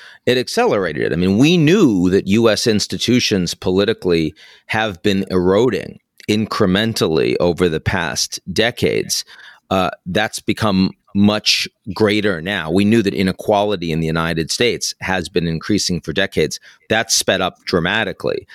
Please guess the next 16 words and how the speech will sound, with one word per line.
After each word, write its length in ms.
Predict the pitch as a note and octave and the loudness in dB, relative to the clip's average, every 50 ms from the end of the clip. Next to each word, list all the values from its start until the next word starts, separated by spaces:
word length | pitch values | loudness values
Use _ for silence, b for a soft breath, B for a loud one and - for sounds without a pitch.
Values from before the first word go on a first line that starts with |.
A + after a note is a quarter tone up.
| B B B B B - | B B B B B -2
as 160 | G2+ F2 F2 | -2 -2 -2
a 60 | G2 | -4
consequence 800 | - - G2+ G2 F#2+ D#2+ - F2 - - F#2+ E2+ E2 D#2+ - - | -4 -2 -2 -2 -2 -2 -4 -6 -4 -2 -2 -2 -2 -2 -2 -2
of 240 | E2+ D#2+ - - - | -2 -2 -4 -6 -6
coronavirus. 720 | - - G2 G2+ G#2 G2 D#2+ - A#1+ G1+ G1+ G1+ - - - | -2 0 2 2 2 0 -4 -4 -4 -4 -4 -4 -6 -6 -6
You 80 | F2+ | -6
can 140 | F2+ - F#2+ | -4 -2 0
now 200 | F#2 G2 G2 F#2+ - | 0 0 -2 -2 0
easily 440 | A#2 A#2 B2+ B2 G2 G#2 F#2+ E2 D2 | 2 4 4 4 2 0 -2 -4 -2
say 320 | - - G#2+ F2 C2 - - - _ b b b b b b _ - | 0 0 0 0 0 -4 -8 -12 _ b b b b b b _ -8
that 120 | - - | -6 -4
the 80 | - G#2 | -2 0
United 340 | F#2 F#2 F2 F2 E2+ D#2+ - | 0 0 0 0 -2 -4 -2
States 300 | - F#2+ F2 E2 - - | -2 -2 -2 -2 -2 -4
is 100 | E2+ D#2 | -6 -4
the, 180 | - E2+ D#2+ | -2 -2 -4